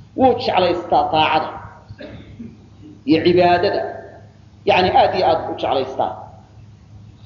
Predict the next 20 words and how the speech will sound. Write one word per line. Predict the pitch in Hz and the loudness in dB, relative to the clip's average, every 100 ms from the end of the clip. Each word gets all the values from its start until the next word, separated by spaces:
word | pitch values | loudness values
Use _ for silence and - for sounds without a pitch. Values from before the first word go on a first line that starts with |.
| - - - - - | -20 -20 -20 -6 2
Dhadhan | 285 277 247 214 | 2 2 0 0
iyo | 208 202 | 0 0
macaan | 185 196 202 | 0 2 2
buu | 165 160 | 0 -2
ku | 208 | 2
hayaa | 160 156 151 | 2 2 0
cibaadadii. | 151 143 147 135 120 - - - - - | 0 -2 -2 -6 -10 -16 -20 -20 -20 0
Waa | 202 - | 0 2
ku | 247 | 2
raaxaysanayaa. | 214 185 185 - 208 165 135 110 - - - - - - | 2 2 0 0 0 0 -2 -4 -6 -14 -20 -20 -20 -20
Saas | - 240 220 | -2 0 2
aawadeed | 233 220 208 | 2 2 2
Rasuulullaahi | 202 254 233 214 | 0 0 0 0
Muxamed | 226 214 | -2 -2
sallallahu | - 208 214 214 | -2 0 2 4
alayhi | 196 190 | 2 0
wasallam | 175 208 180 180 | -2 -2 0 0
wuxuu | - 226 | 0 0
yidhi, | |
"Wa, | 196 | 2